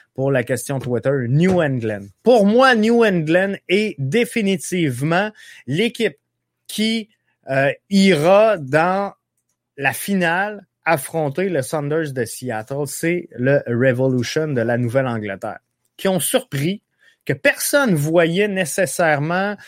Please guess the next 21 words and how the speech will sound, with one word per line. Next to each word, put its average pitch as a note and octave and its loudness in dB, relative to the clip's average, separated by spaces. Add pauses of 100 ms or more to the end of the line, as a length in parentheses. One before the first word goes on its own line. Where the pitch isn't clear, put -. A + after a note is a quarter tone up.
(320)
euh, C3+ 2
à D#3+ 4
l'endroit E3+ 2
où E3+ 0
ce - -10
qu'ils D3 -4
sont F3 -4
en D3 -4
ce C#3+ -8
moment. C3 -2 (1400)
Mais G3+ -2 (120)
on C3+ -2
a C#3 0
quoi ? G#3+ -2 (720)
On E3 -2
a G#3 0
Gill, C3+ -2 (720)
on C#3 0
a B2+ 4
Bou D#3+ 0 (440)
et A#3 -4